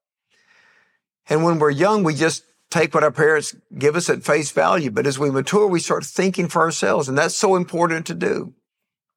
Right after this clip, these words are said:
And sometimes we start testing what we were told. We start testing the limits. Is it really true?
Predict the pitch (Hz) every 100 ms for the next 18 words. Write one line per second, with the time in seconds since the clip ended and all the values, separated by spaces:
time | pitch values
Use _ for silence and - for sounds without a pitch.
0 | _ _ _ _ _ _ _ _ - 135
1 | 147 143 139 139 139 151 156 - 208 233
2 | - 147 131 - 135 117 - - - 71
3 | - - _ _ _ _ _ _ _ _
4 | _ _ _ _ - 135 147 135 170 170
5 | - 160 151 185 185 110 - 131 123 135
6 | 147 143 127 185 - -